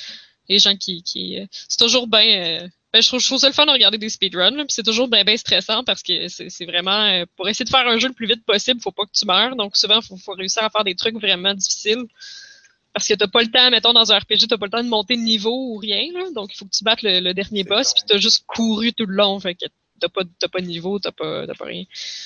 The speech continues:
Speaker 1: C'est, c'est intéressant. Il y a quelqu'un hier ou avant-hier, quelqu'un qui a fait Pokémon, euh, en deux heures quarante, je pense.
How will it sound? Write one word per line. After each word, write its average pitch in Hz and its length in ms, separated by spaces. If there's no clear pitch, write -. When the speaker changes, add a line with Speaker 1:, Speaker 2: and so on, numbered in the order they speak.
Speaker 1:
C'est, - 400
c'est - 220
intéressant. 185 520
Il - 20
y - 20
a 190 220
quelqu'un 208 460
hier 285 360
ou 320 40
avant-hier, 311 500
quelqu'un 311 220
qui 285 100
a 285 60
fait 269 180
Pokémon, 277 800
euh, 254 580
en 208 540
deux 247 560
heures 277 400
quarante, 285 560
je - 60
pense. 294 560